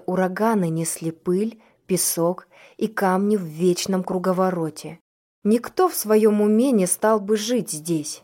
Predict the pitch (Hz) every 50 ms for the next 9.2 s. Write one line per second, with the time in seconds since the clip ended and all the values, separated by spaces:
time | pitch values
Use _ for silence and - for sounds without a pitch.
0 | _ - 190 196 208 208 202 196 196 185 220 214 214 214 208 196 196 202 190 190
1 | 214 262 277 269 - _ - 311 294 226 185 175 156 - - - 160 165 165 165
2 | - - 160 156 - - - 160 151 156 _ _ _ _ _ - 226 214 214 202
3 | 226 220 208 208 202 202 190 - - 214 202 190 185 185 208 214 190 - - 185
4 | 190 190 196 196 190 180 185 185 - - 208 196 190 180 175 180 180 170 - 185
5 | 180 - 196 185 175 - - 170 - - 180 170 180 175 - 214 220 254 254 262
6 | - - - 165 165 165 170 214 277 269 240 240 233 220 226 233 220 220 - -
7 | 208 202 214 208 220 240 254 220 226 214 220 208 214 - - 190 202 208 190 175
8 | 165 - - 147 - - _ _ _ - 190 196 180 - - 170 165 - - 175
9 | 180 208 247 254